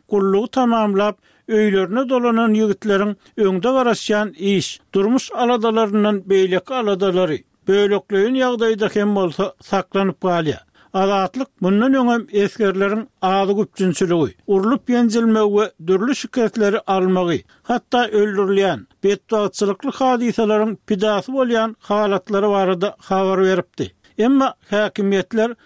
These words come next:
bu hili maglumatlary ne inkar edýär, ne de tasdikleýär. Maglumat üçin aýdylsa, häzirki prezidentiň kakasy Gurbanuly Berdimuhammedow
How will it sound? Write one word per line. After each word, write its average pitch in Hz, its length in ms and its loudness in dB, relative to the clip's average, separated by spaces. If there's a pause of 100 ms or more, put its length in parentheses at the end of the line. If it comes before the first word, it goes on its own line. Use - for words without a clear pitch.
(200)
bu 262 140 -2
hili 262 220 2
maglumatlary 214 960 0 (160)
ne 214 200 0
inkar 196 540 -2
edýär, 170 400 0 (160)
ne 196 180 0
de 214 160 -2 (100)
tasdikleýär. 185 800 0 (260)
Maglumat 202 520 0
üçin 262 240 -2
aýdylsa, 208 580 -2 (220)
häzirki 254 420 0
prezidentiň 208 840 -2
kakasy 196 640 -2 (260)
Gurbanuly 196 640 0
Berdimuhammedow 190 880 0